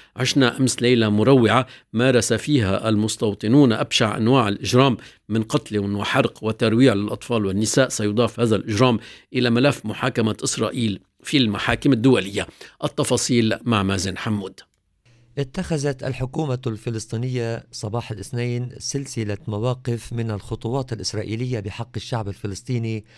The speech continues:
Speaker 2: ولا سيما ما قام به مستوطنون في بلدة حوارة بنابلس في الضفة الغربية المحتلة ليل الأحد الاثنين، حيث تحدث أهالي البلدة عن ليلة دامية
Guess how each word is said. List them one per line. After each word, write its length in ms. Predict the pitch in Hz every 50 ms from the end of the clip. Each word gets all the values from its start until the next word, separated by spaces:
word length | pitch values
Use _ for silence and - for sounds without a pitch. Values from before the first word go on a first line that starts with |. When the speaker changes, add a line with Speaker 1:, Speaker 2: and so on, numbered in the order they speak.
| - - - - - -
Speaker 2:
ولا 200 | 117 123 131 127
سيما 440 | 127 - 160 147 143 120 113 107 101
ما 120 | 101 101
قام 320 | 101 - - 131 117 107
به 240 | 101 110 120 113 107
مستوطنون 680 | 98 98 - - - 110 104 - 107 107 113 123 120 113
في 180 | - - 107
بلدة 320 | 101 98 120 123 104 104 101 -
حوارة 580 | - - 107 107 127 123 110 104 104 104 104 101 - - - - _ -
بنابلس 720 | 95 113 113 123 135 131 120 98 95 95 95 - - -
في 100 | - 110
الضفة 320 | 104 95 123 120 - 110
الغربية 380 | 104 101 92 101 101 101 120 110
المحتلة 640 | 101 104 101 - - 139 135 131 127 123 127 127 127 -
ليل 320 | 117 117 135 139 127 107 101
الأحد 480 | 92 - - 123 - - 113 104 95
الاثنين، 480 | 104 - - - - 117 107 90 78 - - - - - - - - - - -
حيث 260 | - 147 143 - 151
تحدث 580 | 139 - 139 - 180 180 156 131 113 - -
أهالي 540 | 117 110 - 107 104 127 143 135 117 107 104
البلدة 640 | 101 101 95 92 120 120 110 104 110 110 110 113 - _ -
عن 260 | 90 98 110 110 110
ليلة 320 | 131 151 151 135 123 117 - - 127
دامية 720 | 120 117 117 110 131 127 113 104 101 98 98 95 92 92